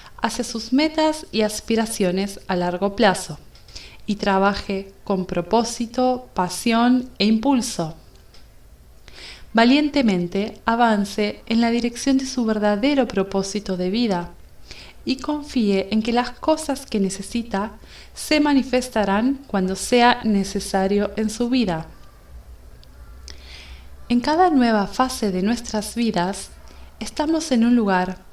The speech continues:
en el que nunca hemos estado antes. Ten fe y confía en que tienes las habilidades, talentos para enfrentar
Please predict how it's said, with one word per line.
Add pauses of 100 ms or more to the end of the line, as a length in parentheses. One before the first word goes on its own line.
(220)
en
el
que
nunca
hemos
estado
antes. (1200)
Ten
fe (800)
y
confía (120)
en
que
tienes
las
habilidades, (360)
talentos (480)
para
enfrentar